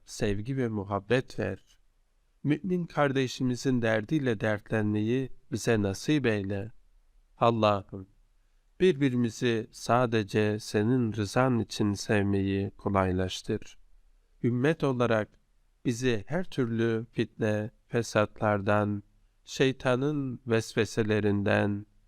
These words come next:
nefsimizin kötü ahlakından sen bizi muhafaza eyle Allah'ım. Allah'ım, Kur'an-ı Kerim'i sen hak olarak indin, o da hak olarak indi.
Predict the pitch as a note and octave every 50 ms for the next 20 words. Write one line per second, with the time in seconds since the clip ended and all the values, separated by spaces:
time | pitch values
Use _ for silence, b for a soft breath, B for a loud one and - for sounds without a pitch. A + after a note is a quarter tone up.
0 | _ _ _ _ - B2+ C3 B2+ - - - C#3 C3 B2 - - C3 B2+ A#2+ A#2
1 | A2 - - - A2+ - - C#3 A#2+ A2 G2+ G#2+ G#2+ G#2 G2+ - - - G#2 G2+
2 | G2 G2+ G#2 G#2 G2+ G#2 G#2 G#2+ - - - - - B2 B2+ C3 B2 A2 A2 G2+
3 | G2+ A#2 G#2 G2+ G2+ G#2 G#2 G2+ - G#2+ G#2 G2+ G2 F#2+ - - G2+ - - B2+
4 | C3+ C3 A#2 A2 A2 G#2+ G2+ G2 G2 G2+ G2 G2 G2 G2 G2 - A2 G#2 - -
5 | _ _ _ _ _ _ _ - _ _ _ _ _ _ - - _ _ _ _
6 | _ _ _ _ - B2+ B2+ B2+ B2 A2+ G#2+ G#2 G2 - - G#2+ F#2+ G2 G2+ -
7 | _ _ _ _ _ _ _ _ _ _ _ _ _ _ - - D#3+ E3+ F3 E3+
8 | E3 D#3+ D3 C#3 C#3 - - C3 A#2+ A#2+ A#2 A2+ A#2 A#2 A2+ A2 - - - -
9 | - - A#2+ A#2+ A2 - - B2 C3 - - - C#3 C3+ B2 A#2 A2 G#2+ G2+ -
10 | - A#2 G#2+ G#2 G2+ G2+ G#2 G2 G2 G2 G2 G2+ - _ - B2 A2+ - A2 G2
11 | F#2 G#2 A2 G#2+ - - A2+ G#2 G#2 G2+ G2 G2 F#2+ - - - A2+ G2+ G2+ F#2+
12 | G2+ G2+ G2+ G#2+